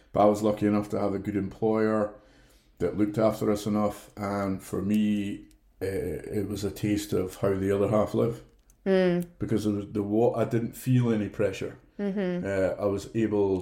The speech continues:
Speaker 1: to, I was here every night at five o'clock. So if I'd had a normal or a more regular job, I'd be home every night at five o'clock. So I was here every night.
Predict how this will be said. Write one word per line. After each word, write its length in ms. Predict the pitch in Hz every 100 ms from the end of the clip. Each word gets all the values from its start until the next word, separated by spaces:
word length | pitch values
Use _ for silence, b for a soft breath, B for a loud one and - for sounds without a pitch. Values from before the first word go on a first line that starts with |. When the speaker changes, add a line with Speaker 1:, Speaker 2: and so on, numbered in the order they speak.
| - -
Speaker 1:
to, 300 | 101 92 -
I 60 | 107
was 160 | 98
here 320 | - 123 113
every 200 | 107 98 98
night 220 | 107 92
at 120 | 90
five 240 | - 98 92
o'clock. 380 | - 107 104
So 100 | -
if 140 | 110 117
I'd 120 | 110
had 200 | 117 107
a 40 |
normal 640 | 104 113 120 120 104 104 b b b -
or 100 | 104
a 60 |
more 180 | 107 104
regular 440 | 101 110 110 104
job, 280 | 95 98 92
I'd 180 | 95 92
be 100 | 95
home 300 | - 104 98
every 220 | 95 98 95
night 140 | 95
at 80 | -
five 220 | 95 95
o'clock. 320 | 92 104 -
So 120 | -
I 40 | 95
was 140 | 90
here 340 | - 131 135 113
every 200 | 98 98
night. 360 | 104 101 -